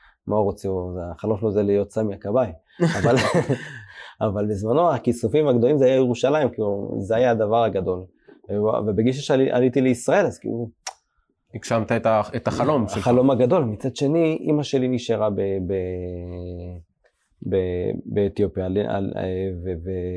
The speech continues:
Speaker 1: כי היינו משפחה מאוד מאוד פעילה, אה, פעילת עלייה מאוד מאוד רצינית,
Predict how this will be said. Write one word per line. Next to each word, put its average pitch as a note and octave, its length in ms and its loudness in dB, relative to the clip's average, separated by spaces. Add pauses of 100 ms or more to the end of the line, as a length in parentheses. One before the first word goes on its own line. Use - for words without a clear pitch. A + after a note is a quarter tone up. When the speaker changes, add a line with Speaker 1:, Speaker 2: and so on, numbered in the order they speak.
(400)
Speaker 1:
כי F#2+ 340 -4
היינו A2+ 260 2
משפחה A2+ 460 -2
מאוד A2 220 2
מאוד G#2+ 220 -6
פעילה, G#2 640 -4 (600)
אה, F2+ 40 -6 (680)
פעילת G#2+ 380 -2
עלייה G#2 280 0
מאוד G#2+ 240 2
מאוד G#2+ 200 -2
רצינית, A#2 600 0